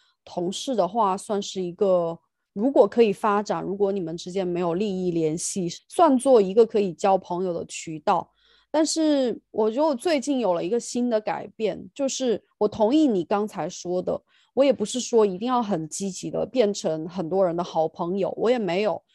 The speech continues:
但是我觉得我有的时候想要释放一个我自己很友好的一个讯号，像比如说我们下课有二十分钟的休息时间，以前的话那二十分钟我就完全用来改作业，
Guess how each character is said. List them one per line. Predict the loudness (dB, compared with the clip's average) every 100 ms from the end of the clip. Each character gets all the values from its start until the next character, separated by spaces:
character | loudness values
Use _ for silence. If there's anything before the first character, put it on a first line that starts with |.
| _ -4
但 | 0
是 | 2 2 0
我 | 0 -2 -2
觉 | -2
得 | 0 2 2 0 -8 _ _ _ _
我 | 2 4
有 | 4 0
的 | -2
时 | -8
候 | -6 -4 -4
想 | -4 -4
要 | -4
释 | -4 -6 -6
放 | -4 -4 -4
一 | -2
个 | 2 4 2 -2 _ _ _ _ _ _ _
我 | -6 -6
自 | -4 -4
己 | -4 -4 -6
很 | -6 -4
友 | -2 -2
好 | 0 0
的 | 0
一 |
个 | -4
讯 | -4 -6 -6
号， | -2 -2
像 | 0 -2 0
比 |
如 | -2
说 | 0 2 4
我 | 2
们 | 0 -6
下 | -4 -4
课 | -2 0 0 0 -2 _ _ _ -4
有 | 0
二 | 0
十 | -2 -6
分 | -6 -4
钟 | -4
的 | -4
休 | -2 -2
息 | -2 -12
时 | -10 -12
间， | -6 -6 -6 -8
以 | -10
前 | -6 -2 -2
的 | 0
话 | 4 2
那 | 2
二 | -2
十 | -4 -6
分 | -6
钟 | -4 -4 -4 -8
我 | -12
就 | 0 2
完 | 2 -2
全 | -4 -6 -6 -2
用 | -2 -2
来 | -6 -6
改 | -6 -6
作 | -4 -2 0
业， | 0 0 -2